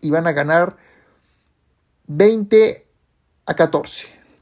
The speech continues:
Va a ser un juego de muy pocos puntos. Después,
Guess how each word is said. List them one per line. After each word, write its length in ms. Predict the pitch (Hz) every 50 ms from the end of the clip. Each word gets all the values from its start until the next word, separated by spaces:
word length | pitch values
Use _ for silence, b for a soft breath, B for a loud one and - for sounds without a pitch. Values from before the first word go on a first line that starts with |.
| -
Va 60 | 147 165
a 60 | 160
ser 160 | - 202 196
un 80 | 190 160
juego 360 | - 202 202 202 196 - - -
de 180 | 175 180 202
muy 300 | 196 196 247 262 262 240
pocos 400 | 202 - 214 208 202 170 147 -
puntos. 580 | - - - - - _ - - - - - _ _ _ _ _ _ _ _ _ _ _ _ _ _ _ _ _ _ _ _ _ _ _ _ - - _ _ _ _ _ _
Después, 720 | - 156 185 196 190 - - 220 220 208 196 - - b